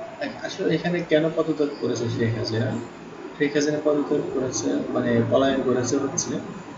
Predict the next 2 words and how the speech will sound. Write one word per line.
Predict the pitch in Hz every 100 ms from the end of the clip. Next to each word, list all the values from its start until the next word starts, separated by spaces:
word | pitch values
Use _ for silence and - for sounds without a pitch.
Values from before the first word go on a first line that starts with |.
| 107
গণহত্যার | 117 135 113 113 113 113 131 123 117 113 117 - - - - - - - - - - - - - - - - - - - - - - - - - -
বিপরীতে | 127 127 123 117 113 110